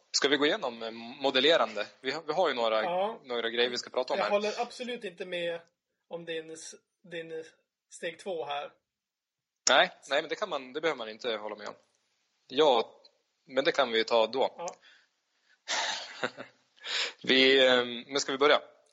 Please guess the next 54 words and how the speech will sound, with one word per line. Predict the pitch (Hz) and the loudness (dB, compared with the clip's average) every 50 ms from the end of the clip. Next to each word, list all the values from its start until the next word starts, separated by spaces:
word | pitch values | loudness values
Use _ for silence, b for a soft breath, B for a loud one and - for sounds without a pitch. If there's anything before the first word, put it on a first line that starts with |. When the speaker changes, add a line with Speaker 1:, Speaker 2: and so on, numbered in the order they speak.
| _ - | _ -14
Speaker 1:
med | - 123 117 | -10 -6 -6
Speaker 2:
Yes, | 117 - _ | -6 -6 _
Speaker 1:
det? | - | -8
Speaker 2:
kör. | - 170 143 B B B B | -8 -8 -6 B B B B
Speaker 1:
Jag | - 131 131 | -2 -2 0
har, | 131 165 160 151 147 - - | 2 4 2 2 2 -2 -4
jag | - 160 175 156 | -2 -2 -2 0
har | 123 127 120 113 | 0 0 -2 0
ju | 110 | 0
i | 110 | 0
alla | 107 107 | -2 -2
fall, | - - 110 107 104 107 110 - _ _ _ _ _ _ _ _ _ _ _ _ _ _ _ _ _ _ _ _ _ | -4 -2 -2 -2 -2 -2 -6 -12 _ _ _ _ _ _ _ _ _ _ _ _ _ _ _ _ _ _ _ _ _
jag | - 156 139 127 | -8 -2 -2 0
har | 113 107 104 | 0 0 -4
gjort | 104 104 104 - - - | -4 -6 -10 -10 -10 -10
som | - - - 101 104 | -8 -8 -8 -8 -8
två, | - - 123 113 104 101 101 104 - - - 135 123 | -6 -2 0 4 4 4 4 2 -2 -14 -18 -6 2
delat | 117 120 113 117 117 123 | 4 6 6 6 4 4
upp | 113 - | 0 2
det | - 104 | 0 0
här | 104 104 | 0 0
i | 101 | -2
två | - - - 107 101 98 - - - | -2 -2 -2 -2 -2 -2 -4 -10 -12
läger. | 123 113 113 120 123 117 104 98 104 107 - - - | -6 2 4 6 6 6 4 2 -2 -2 -4 -4 0
Ett | 139 127 - - | 0 0 0 -2
som | - - 113 | -10 -8 -6
är | 107 107 | -6 -6
modellerande | 110 110 110 113 107 117 123 123 113 107 101 104 98 98 | -6 -4 -2 -2 -2 0 2 2 2 2 0 -4 -6 -6
och | 107 113 | -2 -2
ett | 107 - | -2 -2
som | - - 104 | -4 -8 -6
är | 107 | -6
konvertering. | - - 127 123 104 101 - 143 143 120 101 101 104 - | -4 -2 -2 -2 -2 0 2 4 4 4 4 2 -2 -6
Men | _ _ 120 113 117 117 117 117 127 | _ _ -2 -2 -2 -2 -2 -10 -6
mycket | 127 127 - - 143 | -6 -6 0 2 2
av | 120 113 | 4 4
grejerna | 110 104 101 101 104 | 2 0 0 -2 -6
går | 101 - 110 117 | -6 -4 -4 -4
ihop | 123 156 160 - _ - 110 | -4 -6 -8 -10 _ -12 -8
i | |
varandra | 104 101 101 104 - | -6 -4 -4 -4 -6
såklart. | - - - - - - - - - - - - | -8 -10 -8 -8 -10 -10 -10 -12 -10 -10 -8 0
Det | - | 2
var | 120 110 | 2 4
mest | 101 101 98 - | 4 2 -2 0
bara | - 101 101 98 | 2 2 2 2
för | - 101 | 0 -4
att | - | -6
få | - - 104 | -6 -8 -8
lite | 98 95 - - | -8 -8 -8 -8
struktur. | - - 107 98 - - 110 - - - B B B B B B B B B B | -6 -4 -6 -6 -4 -6 -6 -6 -8 -10 B B B B B B B B B B
Så | - 139 | 0 2
jag | 123 | 4
tänkte, | 131 127 131 - | 2 2 2 0